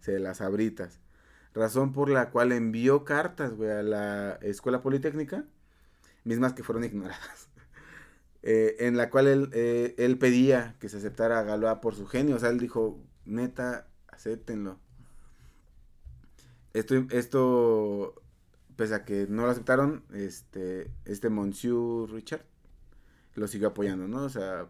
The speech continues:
pese a que no tuvo el apoyo de la Escuela Politécnica, no dejó de apoyar a Galois.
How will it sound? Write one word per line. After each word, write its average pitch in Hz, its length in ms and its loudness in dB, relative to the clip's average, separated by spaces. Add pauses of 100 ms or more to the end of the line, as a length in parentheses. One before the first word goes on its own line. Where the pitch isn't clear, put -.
pese 98 180 -12
a 95 60 -10
que 98 100 -12
no 104 140 -8
tuvo 107 300 -6
el 98 180 -6
apoyo 104 320 -6
de 104 140 -2
la 98 260 -8
Escuela 120 280 -2
Politécnica, 151 500 -4 (680)
no 113 220 -2
dejó 107 260 0
de 104 80 0
apoyar 98 320 -4
a 95 80 -6
Galois. 92 260 -8